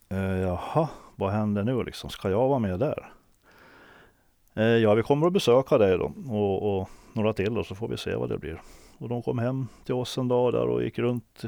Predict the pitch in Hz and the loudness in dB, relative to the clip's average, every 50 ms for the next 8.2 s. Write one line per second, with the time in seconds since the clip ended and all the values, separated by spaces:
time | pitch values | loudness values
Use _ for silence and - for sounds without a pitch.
0 | - - - - - - 120 117 - _ - 113 117 - - 131 117 113 110 - | -12 -12 -12 -12 -10 -6 -6 -6 -6 _ -2 -2 0 0 2 2 2 2 2 0
1 | - 117 - - 110 107 107 117 113 - 117 110 - - 110 104 - 113 107 107 | -4 -6 -2 -2 -2 -2 -2 -4 -4 -2 -2 -2 0 -2 -4 -2 0 0 0 2
2 | 107 107 104 107 104 104 104 110 104 - - 104 107 104 - - - - _ - | 0 0 0 0 -2 0 0 -2 -2 -4 -6 -4 -4 -4 -6 -10 -20 -20 _ -6
3 | - 110 104 98 101 104 104 101 95 - - - - _ - 110 - - - 95 | 0 0 0 2 2 0 0 -2 -4 -6 -10 -14 -16 _ -18 -18 -16 -6 -4 -4
4 | 90 - - 110 107 98 87 - 107 101 101 104 117 113 98 92 - - - 98 | -4 -2 0 0 0 0 0 0 0 0 0 0 0 -2 -2 -4 -6 -8 -8 -6
5 | 90 - - - _ _ _ _ _ - - - - - - - - - - - | -6 -6 -8 -14 _ _ _ _ _ -20 -20 -20 -20 -20 -20 -20 -20 -20 -20 -18
6 | - - - - - - - - - _ _ - 87 101 104 101 98 - 104 95 | -18 -18 -18 -20 -20 -20 -20 -20 -20 _ _ -6 0 2 4 4 4 2 0 -2
7 | - _ - - 98 95 98 98 98 98 98 95 92 90 92 87 90 87 87 87 | -2 _ 0 2 4 4 4 4 4 4 4 4 2 2 0 0 0 0 2 0
8 | 87 85 85 | 0 -2 -2